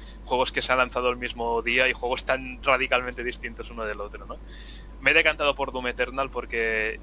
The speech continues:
creo que lo que hace este juego respecto a la, a la primera entrega es, es increíble. O sea, no sé, te,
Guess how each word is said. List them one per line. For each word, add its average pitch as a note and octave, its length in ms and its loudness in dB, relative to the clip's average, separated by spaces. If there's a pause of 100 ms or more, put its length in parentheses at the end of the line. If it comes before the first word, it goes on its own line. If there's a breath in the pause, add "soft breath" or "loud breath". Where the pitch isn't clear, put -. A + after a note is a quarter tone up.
(140)
creo C3+ 220 4
que C3 420 6 (240)
lo C3 240 2
que B2+ 120 4
hace B2+ 160 4
este C3+ 180 -2
juego A#2+ 380 2
respecto A#2 440 -2
a B2 40 2
la, A#2 280 6
a A#2 100 6
la A2+ 120 4
primera A2+ 300 0
entrega A2 320 0
es, - 140 -4
es - 240 -4
increíble. G2 640 -8
O A2+ 80 -8
sea, G#2+ 300 2 (320 loud breath)
no C3 60 0
sé, C3+ 120 -2
te, C#3+ 160 0